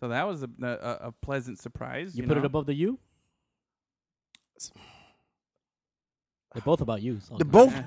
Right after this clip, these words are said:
Speaker 3: the, the both, the, the U is good. The U is good. I, I just feel like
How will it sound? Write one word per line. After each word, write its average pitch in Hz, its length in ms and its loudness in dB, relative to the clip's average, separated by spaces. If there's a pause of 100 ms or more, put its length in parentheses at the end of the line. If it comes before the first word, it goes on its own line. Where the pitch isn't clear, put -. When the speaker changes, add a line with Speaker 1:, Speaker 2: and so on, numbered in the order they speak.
(100)
Speaker 3:
the, 180 100 -4
the 165 120 8
both, 220 480 10
the, 151 180 -10
the 165 80 8
U 220 440 4
is 139 180 6
good. 123 500 2 (580)
The 170 100 -2
U 196 180 2
is 131 120 0
good. 120 320 -2 (140)
I, 113 80 -10 (560)
I 165 80 -2
just 180 280 -4
feel 165 160 2
like 139 360 -4